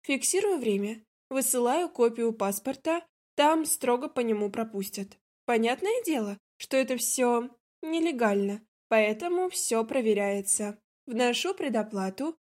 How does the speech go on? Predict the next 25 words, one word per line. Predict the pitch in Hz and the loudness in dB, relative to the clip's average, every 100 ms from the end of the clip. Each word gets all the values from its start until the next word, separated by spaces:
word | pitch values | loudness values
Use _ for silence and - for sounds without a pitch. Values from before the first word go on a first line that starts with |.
| - | -10
жду | 254 233 277 | -6 -2 -2
сообщения | - 220 208 - 240 311 339 330 | 0 0 0 -2 -2 0 0 0
с | - - | -2 -2
адресом. | 220 202 190 190 202 196 196 _ _ - | 0 0 -2 -2 -4 -6 -8 _ _ -10
Слышу, | - 247 240 226 320 | -4 -2 0 -2 -4
как | 277 247 | -4 -6
открывается | 226 233 220 214 214 220 | -2 2 4 2 0 -2
дверь. | 196 196 196 - _ _ _ - | -2 0 -2 -6 _ _ _ 0
«Алекс?» | 294 262 339 605 - - _ _ _ - | 6 8 6 2 -2 -6 _ _ _ 4
«Маш, | 247 233 220 226 | 10 10 8 6
я | 220 | 4
тут | 220 214 | 4 0
в | - | 2
клинику | 277 311 269 202 | 4 4 2 -2
позвонил. | 208 190 208 202 190 190 - _ _ | -4 0 0 0 -2 -4 -10 _ _
Сказали, | - - 226 220 220 220 220 214 202 - _ | -8 2 4 6 8 8 8 6 0 -10 _
Х | - 240 | -2 0
К | 226 240 | 4 2
Ч | 196 254 247 226 220 - | 2 4 4 4 0 -8
не | 247 262 | -2 2
натощак | 262 254 277 285 311 226 185 | 4 6 6 6 4 4 4
сдают. | 185 180 196 185 180 180 - _ _ - | -4 -2 0 0 -2 -6 -18 _ _ 0
Так | 226 214 | 2 2
что | - - 214 202 - | -2 -4 -2 -4 0
одевайся, | 220 196 208 190 202 240 233 - 202 180 | 2 2 0 0 2 4 2 0 -2 -6